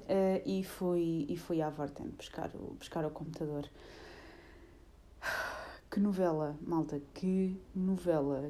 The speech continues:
que novela. Então aquela chamada só bem <laughs> informada o valor da reparação foi, ó, top, foi top. Eh, fui buscar o computador, eh, o computador tá a funcionar às mil maravilhas.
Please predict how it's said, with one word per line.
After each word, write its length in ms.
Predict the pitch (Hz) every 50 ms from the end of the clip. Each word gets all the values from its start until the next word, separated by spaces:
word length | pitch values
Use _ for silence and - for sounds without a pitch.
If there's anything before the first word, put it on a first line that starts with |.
| 147 -
que 140 | - 175
novela. 340 | 185 180 160 160 135 113 113 -
Então 160 | 143 - 165
aquela 280 | 156 160 - 151 156 165
chamada 460 | 165 - 196 180 175 160 151 156 156
só 100 | 165 170
bem 160 | 156 170 190 185 185 180 180 175
<laughs> 80 | 214 262 240
informada 540 | 208 175 - 220 214 190 196 185 190 180 190
o 40 |
valor 240 | 170 180 180 175 175
da 120 | 165 165 170
reparação 640 | 165 - - 165 170 175 175 170 - 185 196 202
foi, 400 | 196 - - 185 180 180 180 - -
ó, 240 | - 160 139 - - - - - - - - - - - - - - - - - - - - - - - - - - - - - - - - - - - - - - - - - - - - - - - - - - - - -
top, 300 | - 185 151 151 - - - - - - - - - -
foi 200 | - - - 160
top. 200 | 160 - - - - - - - - - - -
Eh, 260 | - 202 196 196 196
fui 140 | 190 202 226
buscar 180 | 202 - 180 156
o 20 |
computador, 480 | - 160 165 160 208 208 233 247 285 294 285 - - - - - -
eh, 260 | - 180 180 175 170
o 40 | 170
computador 520 | 175 180 170 160 185 175 165 165 160 143 - - -
tá 280 | 160 151 147 147 147
a 40 | 147
funcionar 640 | 147 - 170 160 - - 175 165 160 151 143 143 143 - - - -
às 160 | - 160 160 151
mil 140 | 160 160
maravilhas. 840 | 151 151 151 143 160 156 196 233 254 233 262 285 285 277 - - -